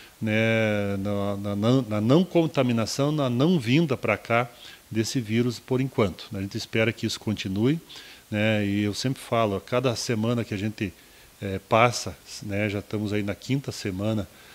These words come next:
eh, sem nenhum caso aqui em Jaguaraíva, pra nós é uma vitória, né? Estamos fazendo de tudo pra que isso, né, essa situação, eh, perdure por mais tempo, sem contaminação, sem pessoas aí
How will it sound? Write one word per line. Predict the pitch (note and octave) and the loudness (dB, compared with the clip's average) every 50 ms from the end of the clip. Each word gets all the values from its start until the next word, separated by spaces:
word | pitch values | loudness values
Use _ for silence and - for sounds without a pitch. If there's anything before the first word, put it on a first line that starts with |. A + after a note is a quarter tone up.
| - - - - | -20 -20 -20 -14
eh, | - F#2+ F#2 G2+ F#2+ | -8 -6 -4 -4 -4
sem | - - B2 A#2+ | 0 0 0 2
nenhum | A#2+ C3 C3 C3 | 2 2 2 2
caso | A#2+ - A#2 A2 A2 G#2 F#2+ F#2 | 0 0 0 2 2 0 -2 -6
aqui | - - G#2+ | -8 -6 -4
em | G#2 G2+ | -4 -2
Jaguaraíva, | F#2+ G2+ G2 G2+ F#2+ F#2+ G2 A2 A#2+ B2+ B2 B2+ A#2+ | -2 -2 -2 -2 -2 -2 0 0 0 0 0 -2 -4
pra | - A#2+ A2 | -4 -4 -4
nós | G2+ G#2+ A2 A2+ A#2 G#2+ | -2 0 0 0 0 0
é | A#2+ | -2
uma | A#2+ B2+ C3 | -2 0 -2
vitória, | A#2+ C#3 C#3 - - A2+ G2 E2+ E2+ - - - - - | -2 -2 -4 -2 0 0 0 0 -4 -8 -16 -20 -14 -10
né? | G#2+ G2 G2 G#2+ | -6 -4 -4 -4
Estamos | G#2 - - A#2 G#2+ G#2+ - | -4 -4 -4 -4 -4 -4 -2
fazendo | - A2 G2+ F#2 G#2+ A2 A2 | -2 -2 -2 0 0 0 0
de | G#2 A2 | 0 -2
tudo | G#2+ - - A#2+ C#3 D3+ - - | -4 -2 0 0 0 0 -2 -6
pra | - A2 | -6 -6
que | G2+ - - G#2 | -6 -4 -4 -4
isso, | G#2 G#2 - - - F#2+ - - _ _ - - - - - G2+ | -4 -4 -4 -6 -12 -14 -18 -20 _ _ -20 -20 -20 -16 -10 -6
né, | G2 F#2+ G2+ | -6 -4 -4
essa | G2 - - G#2 | -6 -6 -6 -8
situação, | - - - - G#2 F#2 - - A2 G#2+ G2+ - - - - - - - - - - | -8 -8 -4 -4 -4 -4 -4 -4 -4 -4 -4 -4 -8 -18 -20 -20 -20 -20 -20 -14 -10
eh, | G2+ G2 F#2+ G2 G2 G2 - | -6 -4 -2 -2 -2 -2 0
perdure | - A#2 A2 G#2 F#2+ A2 A#2+ B2+ | 2 2 2 2 4 4 4 4
por | - - A2 G#2 G2 | 4 2 -2 -2 0
mais | A2 G#2+ G#2 - | 0 0 0 -2
tempo, | - A#2 B2+ D#3 D#3+ | -2 0 0 0 -2
sem | - - A#2 G#2 | -4 -6 -6 -6
contaminação, | G2+ - G#2+ G2 - G2 G2 F#2+ F#2+ F#2 - - B2 C3+ C3 | -4 -4 -6 -4 -4 -4 -4 -4 -4 -6 -4 -4 -2 -2 -2
sem | - - G#2+ F#2 | -4 -6 -8 -6
pessoas | - G2+ F2+ - - G#2 G#2 G2+ F#2 G2 | -6 -8 -8 -6 -4 -4 -4 -4 -2 -4
aí | F#2+ G2 G2 G2 | -4 -2 -4 -4